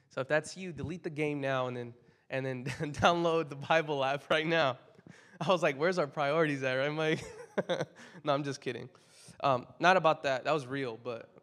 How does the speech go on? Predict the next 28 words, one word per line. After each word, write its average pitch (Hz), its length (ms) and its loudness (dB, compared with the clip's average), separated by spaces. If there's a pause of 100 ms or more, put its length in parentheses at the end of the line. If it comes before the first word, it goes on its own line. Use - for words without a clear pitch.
(600)
<laughs> - 720 -20
Pastor - 240 -10
Tony. 151 300 0 (4000)
And - 120 0
I 180 40 6
want 240 160 2
us 254 120 0
to 220 80 0
have 202 240 2
that 202 140 2
in 165 100 0
question. 139 640 -2
What 170 120 0
are 202 60 2
the 170 120 0
non-negotiables 147 920 0
in 135 100 -4
our 131 80 -2
life? 127 200 -2
What 185 220 4
are 220 100 2
yours? 147 640 -4
This 160 180 -2
is 175 120 -2
an 180 100 4
important 185 420 -2
question 165 460 -2
because 139 560 -2